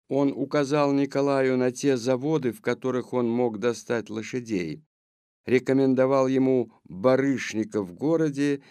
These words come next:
и помещика за двадцать вёрст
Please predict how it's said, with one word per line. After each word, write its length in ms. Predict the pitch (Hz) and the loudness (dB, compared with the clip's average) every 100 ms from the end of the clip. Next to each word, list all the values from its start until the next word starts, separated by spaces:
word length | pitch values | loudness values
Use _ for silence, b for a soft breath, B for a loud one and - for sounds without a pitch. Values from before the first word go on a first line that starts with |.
| B | B
и 140 | - 156 | -8 -4
помещика 840 | 151 143 143 147 139 156 156 156 | 2 4 6 4 0 -6 -4 -2
за 160 | 139 123 | 0 0
двадцать 560 | 107 120 120 139 123 | 2 0 0 -8 -8
вёрст 460 | 107 110 117 - | -2 0 0 -4